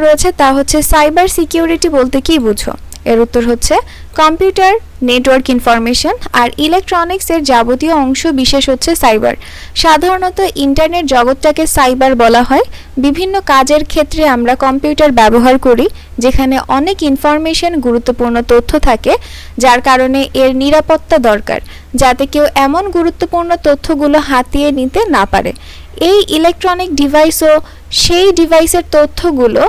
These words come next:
নিরাপদ রাখার ব্যবস্থাকেই সব মিলিয়ে সাইবার সিকিউরিটি বলা হয়। সহজভাবে বললে, সাইবার সিকিউরিটি হচ্ছে কোনো সাইবার অ্যাটাক থেকে নেটওয়ার্ক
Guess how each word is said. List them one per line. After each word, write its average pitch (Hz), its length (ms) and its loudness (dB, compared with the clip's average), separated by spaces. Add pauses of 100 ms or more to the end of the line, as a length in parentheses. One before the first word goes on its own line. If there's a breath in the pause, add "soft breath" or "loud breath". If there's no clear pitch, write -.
(280)
নিরাপদ 311 480 0
রাখার 277 380 0
ব্যবস্থাকেই 254 720 -2
সব 311 340 2
মিলিয়ে 254 400 2
সাইবার 247 440 2
সিকিউরিটি 247 520 -2
বলা 220 280 -2
হয়। 214 220 -6 (520 loud breath)
সহজভাবে 349 800 2
বললে, 233 440 4
সাইবার 311 420 2
সিকিউরিটি 349 520 -2
হচ্ছে 349 300 -2
কোনো 311 260 -2
সাইবার 262 600 0
অ্যাটাক 302 300 -2 (100)
থেকে 330 260 0 (440 loud breath)
নেটওয়ার্ক 311 640 2